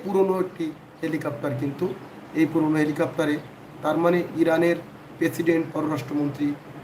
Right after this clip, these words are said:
কেউ আর বেঁচে নেই, সর্বশেষ তথ্য। এবং আগামী পৃথিবী কোন দিকে যাচ্ছে সে সমস্ত নিয়ে আমরা আবারও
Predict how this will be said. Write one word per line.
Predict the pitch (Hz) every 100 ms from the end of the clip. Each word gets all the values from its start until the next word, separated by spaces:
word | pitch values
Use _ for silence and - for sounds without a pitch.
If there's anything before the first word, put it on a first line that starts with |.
| -
কেউ | 165 170
আর |
বেঁচে | 156 165 170
নেই, | 180
সর্বশেষ | 170 156 151 160 165 -
তথ্য। | 175 - 202 202 - - - - -
এবং | 180 196 -
আগামী | 151 180 208 220
পৃথিবী | - 190 175
কোন | 175 160
দিকে | 147 156
যাচ্ছে | 139 131 - 190 190 - - - - -
সে | 165
সমস্ত | 165 175 165 -
নিয়ে | 170 170 175 170
আমরা | 147 147 147 143 - - -
আবারও | 147 147 165